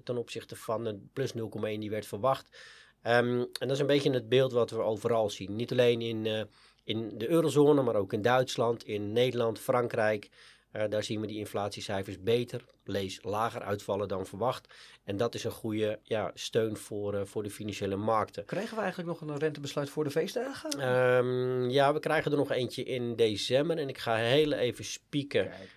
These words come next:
Speaker 1: eh, wat dan de exacte datum is. Dat weet ik binnen één, twee, drie, vier en nog een paar tellen.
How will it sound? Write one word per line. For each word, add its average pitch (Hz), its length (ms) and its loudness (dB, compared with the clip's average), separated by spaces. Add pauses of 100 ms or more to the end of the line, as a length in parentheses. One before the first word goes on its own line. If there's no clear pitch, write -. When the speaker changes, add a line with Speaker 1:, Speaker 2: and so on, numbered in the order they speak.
(140)
Speaker 1:
eh, 117 400 4
wat 120 200 4
dan 113 180 2
de - 60 0
exacte 151 600 -2
datum 135 420 0
is. 131 140 -4
Dat 110 140 -4
weet 113 240 2
ik 104 140 -10
binnen 107 300 -4
één, 113 320 -4
twee, 107 600 -6
drie, 107 320 -8
vier 98 260 -6
en 101 120 -4
nog 113 160 -2
een 101 140 -8
paar 98 260 -2
tellen. 127 320 2